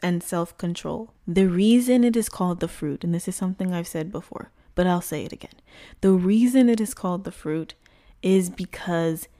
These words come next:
we can only produce it when we have the Holy Spirit. So if someone does not have the Holy Spirit, don't expect them to be able to do this, period. And if they do,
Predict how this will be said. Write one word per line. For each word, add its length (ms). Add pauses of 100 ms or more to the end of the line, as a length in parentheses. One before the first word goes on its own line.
(500)
we 140
can 200
only 300
produce 520
it 200 (180)
when 400
we 140
have 440
the 100
Holy 240
Spirit. 420
So 360
if 200
someone 400
does 180
not 240
have 220
the 120
Holy 240
Spirit, 400
don't 200
expect 480
them 140
to 100
be 200
able 180
to 120
do 120 (200)
this, 280 (300)
period. 460 (460)
And 160
if 200
they 200
do, 440